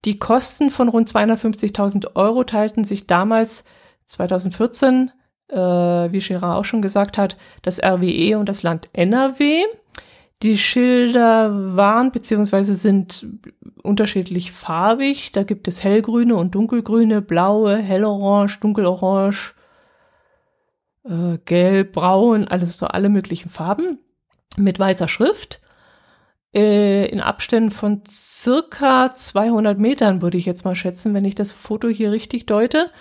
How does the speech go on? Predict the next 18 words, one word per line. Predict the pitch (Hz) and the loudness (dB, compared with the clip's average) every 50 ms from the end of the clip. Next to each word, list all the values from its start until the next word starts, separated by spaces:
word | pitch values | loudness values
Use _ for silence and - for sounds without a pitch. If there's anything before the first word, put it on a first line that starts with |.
| - _ _ - _ _ _ _ _ _ _ _ _ - | -20 _ _ -20 _ _ _ _ _ _ _ _ _ -6
Und | - 220 220 220 220 220 220 226 214 - | -2 0 2 4 4 4 2 0 0 0
ja, | 214 208 208 | 2 2 2
diese | 208 226 220 220 214 | 2 0 0 0 0
Schilder | 202 - 214 220 220 214 | 0 0 0 2 0 0
kennzeichnen, | 208 - 208 196 208 - - 208 208 208 208 196 196 | 0 0 0 0 0 0 0 -2 0 0 0 0 0
wie | 185 175 | 0 -2
gesagt, | 196 190 180 196 196 202 - | -2 0 2 0 0 0 0
so | - 190 | -4 -2
Bäume | 175 - 175 180 190 202 202 190 170 | 0 2 2 2 4 2 2 0 0
wie | 185 180 165 160 | 0 -2 0 2
Wildapfel, | 220 226 247 240 - - 208 208 - - - 202 190 190 185 180 180 | 2 2 2 2 0 -2 -2 -2 -2 -6 -4 -2 -2 0 0 -2 0
Waldkiefer, | 175 165 185 208 202 208 - 202 196 196 190 - 185 190 190 190 185 180 | 2 2 2 2 0 -2 -4 -2 -2 -2 -2 -2 -2 -2 0 0 -2 -2
Schwarzerle. | 180 - - - - 170 160 170 190 247 262 - - - - - 233 233 233 233 233 240 240 233 240 240 240 | -4 -6 -8 -8 -8 -6 -4 -2 -2 -2 -2 -4 -8 -12 -6 -4 -2 0 0 0 2 2 2 2 2 2 0
Und | 233 226 196 | -2 -2 -4
was | 202 202 | -6 -6
steht | - - 208 202 - | -4 -6 -6 -2 -2
da? | 202 214 220 220 208 - - | -2 -2 -2 -4 -6 -8 -6
Weißtanne. | 185 175 185 180 - - - - 214 208 220 226 208 208 202 202 | -4 -2 -2 -2 -2 -4 -4 0 2 2 4 4 2 2 0 -2